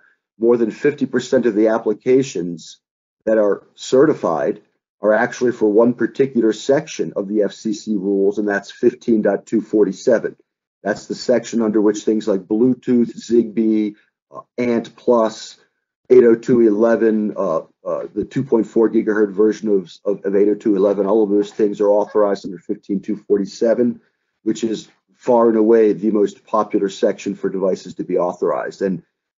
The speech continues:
uh, just as an aside, moving forward into the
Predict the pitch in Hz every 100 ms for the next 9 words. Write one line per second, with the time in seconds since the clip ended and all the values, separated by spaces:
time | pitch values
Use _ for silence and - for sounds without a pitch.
0 | - 82 110 107 - 101 104 - 123 120
1 | 107 98 120 110 107 - 120 117 107 101
2 | 101 92 104 95